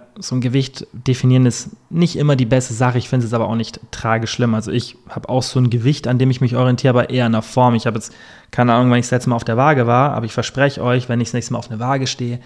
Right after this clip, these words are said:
da werde ich plus, minus ein Kilo das Gewicht haben, was ich vor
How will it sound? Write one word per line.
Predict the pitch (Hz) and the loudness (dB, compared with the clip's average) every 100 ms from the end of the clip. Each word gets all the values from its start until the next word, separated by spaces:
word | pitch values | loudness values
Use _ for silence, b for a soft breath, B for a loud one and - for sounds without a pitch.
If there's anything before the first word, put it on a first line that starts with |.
| B B B | B B B
da | 117 | -8
werde | 117 | -8
ich | 110 | -8
plus, | - 143 139 - - | -2 0 0 -6 -2
minus | 131 135 123 | 0 0 -2
ein | 123 127 | -2 -2
Kilo | - 127 127 131 131 B B B B B _ | -2 0 4 2 0 B B B B B _
das | 135 131 | -2 -2
Gewicht | - 123 120 - | 0 -2 -2 0
haben, | 120 120 | 0 2
was | 117 113 | 0 -2
ich | - 113 | -6 -10
vor | - - 110 107 107 104 104 104 101 98 - | -12 -8 -4 -2 0 0 -2 -2 -2 -4 -8